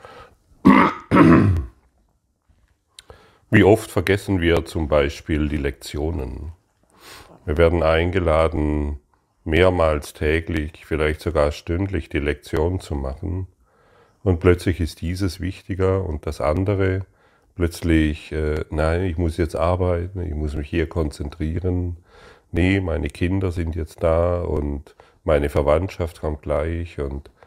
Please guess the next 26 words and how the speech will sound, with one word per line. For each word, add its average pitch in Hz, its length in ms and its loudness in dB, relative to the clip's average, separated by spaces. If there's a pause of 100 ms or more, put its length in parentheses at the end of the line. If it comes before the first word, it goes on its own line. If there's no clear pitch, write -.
(1600)
ich 90 200 2
muss 85 180 2
Auto 87 320 4
fahren, 87 640 2
deshalb 82 400 -2
kann 82 240 -4
ich 85 180 -8
nicht." 82 440 -10
Und 76 400 -8
das 87 240 -2
sind 92 160 0
alles 101 300 0
die 92 100 -4
Versuchungen. 78 920 -6 (120)
Das - 160 -2
sind 76 160 -2
natürlich 69 460 -2
nur 69 260 -2
kleine 69 460 0
Beispiele. 73 760 -2 (540)
Du 80 100 -2
selbst 80 540 0
kennst 78 320 -4
deine 76 260 2
Versuchungen 76 800 -4
selbst, 82 680 -4